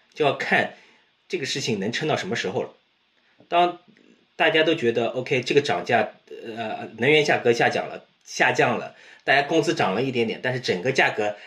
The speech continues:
还是在那样的时候，大家的那个消费的那个类别自然而然会向那个必-，必须消费走。其实现在日本已经有这个倾向了，就是大家已经开始往必需品消费，呃，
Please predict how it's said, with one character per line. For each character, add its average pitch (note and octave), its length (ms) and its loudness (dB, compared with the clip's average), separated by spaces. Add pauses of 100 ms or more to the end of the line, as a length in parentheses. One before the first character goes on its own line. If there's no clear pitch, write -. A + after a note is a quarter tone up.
还 B2+ 200 0
是 D#3+ 120 4
在 D3+ 120 4
那 D3 80 2
样 B2+ 100 2
的 A2 60 0
时 G#2 140 -6
候， F#2 220 -8 (220)
大 C#3+ 140 2
家 D3+ 120 6
的 A#2 220 2
那 B2 120 -4
个 F#2+ 240 -10
消 C#3+ 380 2
费 C#3+ 260 4
的 E2+ 220 -8
那 F#2+ 200 -6
个 D#2 340 -12 (560)
类 F3 240 2
别 D#2+ 300 -10 (120)
自 - 160 -2
然 D3 100 6
而 C3 140 2
然 A2+ 120 2
会 C3 140 4
向 A2 160 -4
那 G#2 60 -4
个 G2+ 60 -6
必-， - 400 -8 (100)
必 D3+ 100 -12
须 D3 120 -4
消 D3 100 2
费 B2 120 -2
走。 - 180 -12 (640)
其 E3+ 100 -6
实 F3 160 4
现 - 180 0
在 F3+ 80 4
日 G3+ 100 4
本 - 140 -4
已 D#3+ 40 -14
经 D#3 160 -6
有 D4+ 100 0
这 - 80 -2
个 - 60 -4
倾 E2+ 160 -12
向 G2+ 100 -12
了， - 140 -16 (160)
就 C#3 100 -6
是 B2 140 -8
大 C3 160 0
家 B2+ 240 2
已 G2 120 -8
经 A2+ 140 -8
开 C3+ 180 0
始 - 160 -2
往 F#2 300 -6 (480)
必 F#3 100 -6
需 G3+ 120 -4
品 C3+ 160 -4
消 A2 160 -2
费， F2 240 -4 (140)
呃， F#2+ 80 -20